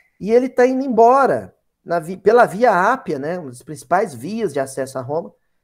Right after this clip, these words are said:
Ele tá indo embora pra tomar o porto e ir pra Palestina, fugir. Certamente o Porto Puzzoli, né? Então, é onde é Nápoles hoje.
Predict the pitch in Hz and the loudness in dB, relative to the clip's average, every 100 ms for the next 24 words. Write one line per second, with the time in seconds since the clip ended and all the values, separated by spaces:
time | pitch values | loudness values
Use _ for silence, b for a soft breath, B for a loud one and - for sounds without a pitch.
0 | _ 180 - 220 247 262 196 214 254 254 | _ -10 -2 -2 -2 -2 2 2 2 0
1 | 214 226 208 196 190 190 170 202 277 - | -2 0 0 0 -2 -4 0 2 2 -2
2 | - 294 _ _ _ _ _ _ _ _ | -16 -18 _ _ _ _ _ _ _ _
3 | _ _ _ _ _ _ _ _ - 151 | _ _ _ _ _ _ _ _ -18 -14
4 | 196 330 277 254 220 247 254 277 - 233 | -14 -14 -8 -8 -4 -4 -4 -6 -8 -12
5 | 208 - - 220 190 233 - _ _ _ | -10 -12 -10 -10 -10 -12 -16 _ _ _
6 | _ _ _ _ _ _ _ _ _ _ | _ _ _ _ _ _ _ _ _ _
7 | _ _ _ _ _ _ _ - 175 196 | _ _ _ _ _ _ _ -10 -8 -6
8 | 165 175 170 185 190 - 202 185 180 175 | -8 -10 -8 -6 -6 -6 -12 -8 -4 -4
9 | 170 123 135 - _ _ _ _ _ _ | -4 -6 -10 -14 _ _ _ _ _ _
10 | _ _ _ _ _ _ _ _ 104 113 | _ _ _ _ _ _ _ _ -16 -12
11 | 120 120 131 139 135 135 131 107 98 92 | -10 -6 -4 -4 -4 -8 -8 -14 -12 -16
12 | - | -18